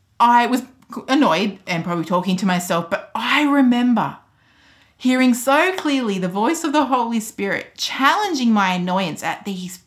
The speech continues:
people. And questioning whether I care for their souls.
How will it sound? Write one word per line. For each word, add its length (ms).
people. 600
And 160
questioning 480
whether 220
I 100
care 240
for 120
their 160
souls. 600